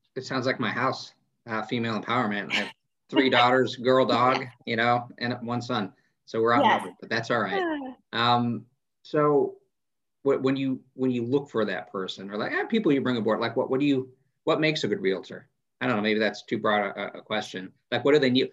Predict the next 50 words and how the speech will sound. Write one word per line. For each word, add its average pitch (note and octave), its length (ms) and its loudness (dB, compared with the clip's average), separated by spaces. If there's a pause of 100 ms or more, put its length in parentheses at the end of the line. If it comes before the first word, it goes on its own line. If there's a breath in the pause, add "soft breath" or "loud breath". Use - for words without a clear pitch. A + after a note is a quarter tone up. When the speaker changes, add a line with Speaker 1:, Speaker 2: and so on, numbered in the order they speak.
(140 loud breath)
Speaker 1:
Maybe D3 240 4
what's D3 260 0
the C3+ 80 -2
one B2+ 280 2
thing A#2+ 160 -2
they G#2+ 100 -2
have A2 200 0
to G2+ 80 -6
have, A2 280 0
or G2+ 40 -10
maybe G2+ 260 -4
the, F#2+ 120 -8 (920)
the - 80 -14 (120)
two C#3+ 200 0
things A2+ 280 -2
they G2+ 120 -2
have G#2+ 220 -2
to G2 80 -8
have G#2+ 180 -2
where G2 100 -6
you, G2 120 -10 (880)
where A2 120 -2
they'll G#2 120 -2
probably A#2+ 300 -2
need A2 200 -4
that G2+ 160 -2
to F#2+ 60 -18
be F#2+ 120 -8
successful, - 640 -12
I - 60 -20
guess, - 320 -20
or, - 360 -16
or G2+ 100 -12
what G2 220 -14
things A#2 200 -2
they G#2+ 140 -2
do. G2 320 -4
I G2 60 -6
don't G2 160 -8
even F#2+ 160 -8
know F#3+ 60 -6
how F3+ 80 0
to - 20 0
Speaker 2:
Right. D3+ 180 -6
Speaker 1:
phrase - 140 -10
it. - 20 -4
Speaker 2:
My A3+ 160 0
two, D4 420 -4 (1700)
my A#3 140 -2
two F4 360 -2